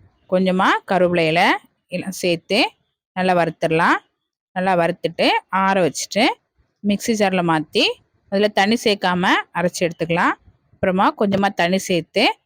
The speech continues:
அரைச்சு தனியா எடுத்து வச்சிடலாம். இப்ப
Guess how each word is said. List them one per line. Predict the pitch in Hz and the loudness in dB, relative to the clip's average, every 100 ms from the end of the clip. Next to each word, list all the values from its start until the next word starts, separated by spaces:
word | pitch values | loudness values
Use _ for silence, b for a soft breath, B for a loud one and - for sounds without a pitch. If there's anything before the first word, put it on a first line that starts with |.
| _ _ - | _ _ -6
அரைச்சு | 180 170 - 226 480 - _ | -2 -2 -2 -2 -2 -6 _
தனியா | 175 180 170 | -2 0 0
எடுத்து | 160 160 | 0 -2
வச்சிடலாம். | 160 160 156 180 359 - _ _ _ _ _ _ _ _ _ _ _ _ _ _ _ _ _ _ _ _ _ | -2 -2 0 0 0 -4 _ _ _ _ _ _ _ _ _ _ _ _ _ _ _ _ _ _ _ _ _
இப்ப | - | -2